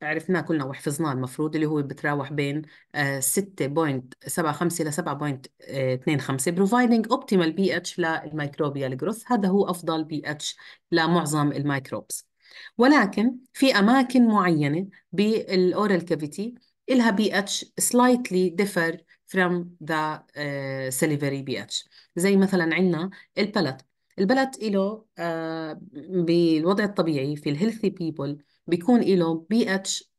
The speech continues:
more، آه، than salivary بي اتش.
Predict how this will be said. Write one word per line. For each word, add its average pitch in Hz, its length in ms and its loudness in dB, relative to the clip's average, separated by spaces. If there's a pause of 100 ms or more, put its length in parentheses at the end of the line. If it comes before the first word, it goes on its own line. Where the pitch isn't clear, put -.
more، 220 380 0 (520)
آه، 160 320 -2
than 170 420 2
salivary 147 600 -4 (240)
بي 131 220 -4
اتش. - 300 -10